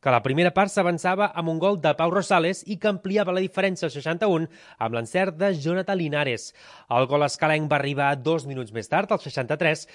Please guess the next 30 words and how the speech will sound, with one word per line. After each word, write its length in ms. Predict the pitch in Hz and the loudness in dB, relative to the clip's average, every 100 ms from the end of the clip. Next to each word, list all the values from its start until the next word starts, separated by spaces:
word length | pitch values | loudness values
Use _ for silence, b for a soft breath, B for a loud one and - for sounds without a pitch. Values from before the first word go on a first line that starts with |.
| B B | B B
gràcies 400 | 139 180 - 220 | 2 2 2 0
a 80 | 214 | 2
la 80 | 180 | 2
diana 380 | 165 180 202 202 | 2 2 2 0
de 160 | 156 180 | 2 -2
Xevi 320 | - 190 208 - | 0 -2 0 -2
Germán, 400 | 170 180 165 131 | -2 0 -2 -2
capità, 540 | - 180 170 147 156 196 B B B | 0 2 2 2 2 2 B B B
perquè 320 | 123 120 127 | -2 0 0
Marc 240 | 127 147 143 | 0 0 0
Gelmà 240 | 147 151 | 0 0
aquesta 300 | 151 143 165 | -2 -2 -2
vegada 380 | 143 131 131 151 - | 0 -2 0 -2 -4
va 240 | 131 143 143 | -4 -2 0
ser 160 | 160 | -2
suplent. 480 | - 131 147 160 113 B B B B | -6 -4 0 0 -2 B B B B
Va 140 | 127 147 | 0 2
tornar 240 | 139 143 | 0 0
a 80 | 123 | 0
jugar 220 | 131 135 | 2 2
el 60 | 117 | 2
porter 380 | 135 131 143 143 | -2 -2 -4 -4
Iker 300 | 165 147 131 | -6 -6 -4
Candón, 480 | 127 131 143 202 240 | -4 2 2 2 2
va 140 | 160 127 | 0 0
reaparèixer 480 | 117 127 131 151 | 0 0 0 -2
el 80 | 135 | -2
central 480 | 139 127 139 139 147 | -2 -2 2 2 2
Elian 380 | 156 139 135 127 | -2 -2 -2 0
Guillén 400 | 180 180 156 180 | 0 2 2 0